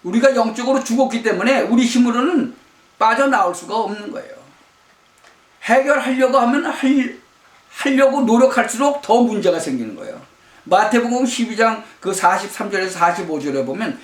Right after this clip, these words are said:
확실하게 얘기하고 있죠. 더러운 귀신이 사람에게서 나갔다는 거예요. 근데 물 없는 곳으로 다니면서 쉬기를 구하는데 쉬지 못하고, 어, 막 쉴 데가 없는 거예요. 그래서 "내가 나온 내 집으로 다시 돌아간다."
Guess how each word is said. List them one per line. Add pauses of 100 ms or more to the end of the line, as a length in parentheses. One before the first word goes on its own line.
(140)
확실하게
얘기하고
있죠. (400)
더러운
귀신이
사람에게서
나갔다는
거예요. (560)
근데
물
없는
곳으로
다니면서 (120)
쉬기를
구하는데 (160)
쉬지
못하고, (160)
어, (380)
막 (460)
쉴
데가
없는
거예요. (520)
그래서
"내가
나온
내
집으로
다시
돌아간다."